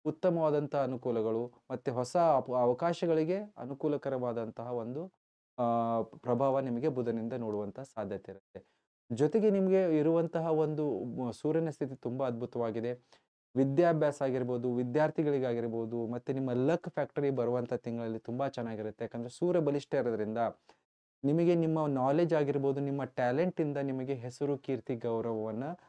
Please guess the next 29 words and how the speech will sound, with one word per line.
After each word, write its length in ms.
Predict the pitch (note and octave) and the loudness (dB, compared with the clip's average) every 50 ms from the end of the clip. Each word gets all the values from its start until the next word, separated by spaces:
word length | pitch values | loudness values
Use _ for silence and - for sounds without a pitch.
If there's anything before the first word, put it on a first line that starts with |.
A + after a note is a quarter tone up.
| _ - | _ -4
ಲಭಿಸುವಂತಹ 760 | A#2 A#2 A2+ C3+ D3 C#3 - D3+ C3+ C3 B2+ A#2+ B2+ A#2 A#2 | 0 0 2 2 0 0 0 -2 -2 -2 -4 -4 -6 -6 -6
ಎಲ್ಲ 340 | C3+ C#3 C3+ A2+ G#2+ A2+ A#2 | -4 -4 -2 -2 -2 -2 -2
ಅವಕಾಶಗಳಿರುತ್ತೆ. 960 | A#2 A2+ G#2 G#2 G2 - G#2+ G#2 - A2+ G2+ G2+ G2 F#2+ F#2+ - - A#2 A2 G2+ F#2 _ _ _ _ _ _ _ _ _ _ _ _ - | 0 -2 -2 -4 -4 -8 -8 -8 -6 -6 -6 -4 -4 -6 -8 -8 -6 -4 -4 -4 -6 _ _ _ _ _ _ _ _ _ _ _ _ -2
ಮತ್-, 260 | B2 C3 C#3 C#3 - D3 | 0 0 0 0 -2 -4
ಮಕ್ಕಳ 380 | C#3+ C3 - - - G3 G3 | -4 -4 -4 0 2 4 4
ವಿಚಾರದಲ್ಲಿ 680 | F#3+ F#3 F3+ - - D#3+ D3+ D3+ C3+ C3 B2 A#2+ A2+ A2 | 4 4 2 2 2 2 2 2 2 0 0 0 0 0
ಯಾರು 240 | A#2 A#2+ B2 B2 A#2+ | 0 0 0 0 0
ಮೇಷ 300 | A#2+ A#2+ B2 B2+ - C3+ B2+ B2 B2 A#2+ A2+ A2 - - A#2 A#2 | 0 0 -2 -2 -2 -2 0 0 0 0 0 -2 -2 -2 -2 -2
ರಾಶಿ, 320 | A2+ A2+ A2+ A2 A2 - A#2 | 0 0 0 -2 -2 -4 -4
ಮೇಷ 280 | A2+ A2+ A2+ G#2+ - | -4 -4 -4 -4 -2
ಲಗ್ನದವರು, 400 | A#2+ A#2 A2 G2 A2+ A2 G#2+ G#2+ | -2 -2 0 0 0 -2 0 0
ಅವರ 100 | A2 A2+ | 0 0
ಸಂತಾನದ 520 | G#2+ - - B2 B2+ B2+ D3 E3 D#3+ E3 D3+ | -2 -2 -2 -2 -2 0 2 0 2 2 2
ವಿಚಾರದಲ್ಲಿ 640 | D3+ C#3 C3+ - C#3+ C3 B2+ A#2+ B2 A#2 A#2+ C3 C3 | 0 -2 -2 -2 -2 0 0 0 -2 -2 -2 -2 -2
ಅವರಿಗೆ 280 | A#2+ A#2 A#2+ A#2+ C3+ | -2 -4 -4 -4 -4
ತೃಪ್ತಿಕರವಾದಂತಹ 1200 | C3+ - - D3 D3+ - _ - D#3 D3 - C#3 C3+ B2+ B2+ B2+ A#2+ A#2+ B2 A#2+ - B2 B2+ B2+ B2 | -6 -6 -6 -8 -8 -6 _ -6 -6 -4 -2 -2 -2 0 0 0 0 -2 -4 -4 -4 -4 -2 0 0
ಒಂದು 240 | A#2+ A#2+ B2 B2+ | 0 -2 -2 -2
ಅನುಭವ 340 | A#2 A2 A#2 A2 A2 A2+ A2+ | -2 -4 -4 -4 -4 -2 -2
ಆಗುತ್ತೆ. 380 | A2 G#2+ G#2 G#2 - - A#2 A#2 | -2 -2 -2 -4 -4 -4 -4 -2
ಜೊತೆಗೆ 380 | G2+ B2 - D#3 D3+ D#3+ E3+ E3 - _ _ _ _ _ _ _ - | -2 -4 -4 -2 -2 0 0 -2 -4 _ _ _ _ _ _ _ 2
ಅವರ 200 | C3+ C#3 D3 D3+ | 4 6 6 6
ಮಕ್ಕಳ 400 | C#3 C#3 C#3 C3 - - F3+ F3+ | 4 2 -2 -4 -2 2 4 6
ಒಂದು 320 | F3 E3+ E3 E3 D#3+ D#3+ | 6 6 4 4 2 2
ವೃತ್ತಿ 460 | C#3+ C3+ C#3+ D3+ D3 _ _ - D#3+ D3+ | 2 2 0 0 -2 _ _ 2 4 4
ಆಗಿರ್ಬೋದು, 880 | C#3+ C#3 C3+ C3+ C#3 C3+ C3+ C#3 C3+ C3 C#3 C#3+ C#3+ D3 C#3+ A#2+ - - - | 4 4 2 0 0 0 0 0 0 0 0 0 0 0 -2 -4 -6 -8 -10
ಮತ್ತೆ 220 | B2+ B2 - - C#3+ | -10 -8 -4 -2 -2
ಒಂದು 240 | C3 C3 B2+ B2+ | 0 0 0 -2
ಬಿಸಿನೆಸ್ 480 | B2+ B2 B2+ B2+ B2 C3 D3+ D3+ - - | 0 0 0 0 0 0 -2 -4 -4 -2
ಆಗಿರ್ಬೋದು, 760 | C#3 C3 A#2+ A#2 A#2 G#2+ A#2 A#2 A#2+ C3+ B2 - - - - | -2 -2 -2 -2 -4 -4 -4 -4 -4 -4 -6 -6 -10 -20 -20